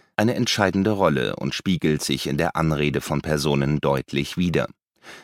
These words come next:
So gibt es respektvolle Anredeformen für ältere und höher gestellte Personen.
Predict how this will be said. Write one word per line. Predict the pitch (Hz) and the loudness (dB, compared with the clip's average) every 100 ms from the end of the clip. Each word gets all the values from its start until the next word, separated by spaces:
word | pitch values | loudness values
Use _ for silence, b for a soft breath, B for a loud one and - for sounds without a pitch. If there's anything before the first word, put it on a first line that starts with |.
| B _ | B _
So | 104 131 | 2 4
gibt | 175 - | 2 2
es | 135 - | 0 2
respektvolle | 110 - 101 - - 82 - | 0 0 -2 -2 2 2 2
Anredeformen | 85 82 82 78 - 78 80 73 | 0 2 0 0 0 2 2 0
für | 73 64 - | -2 -2 0
ältere | 82 78 80 - | 0 0 -2 -2
und | 55 62 - | -2 -4 -2
höher | 87 82 | 2 2
gestellte | 71 71 65 - | 2 -2 -4 -4
Personen. | - 80 78 90 76 60 | -4 -2 2 2 2 -2